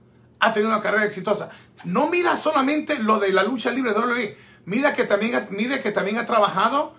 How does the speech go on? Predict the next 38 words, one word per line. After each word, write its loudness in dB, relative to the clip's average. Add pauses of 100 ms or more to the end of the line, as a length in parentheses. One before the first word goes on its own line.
(340)
en -2
otras -2
series, -2 (520)
eh, -4
fuera 2
del -6
mundo -2
de 0
la -2
W -2
W -2
E, -8
en -6
otras -4
series -4 (420)
donde 0 (500)
creo -2
que -4
sigue -4
activa -4
en, -8
en -8
lo 0
de, -6 (540)
eh, -10
¿cómo -4
es -6
que 0
se -2
llama 2
eso, -2
Titian? -2
¿Only 2
Divas 2
es -2
o 2
algo 0
así? -4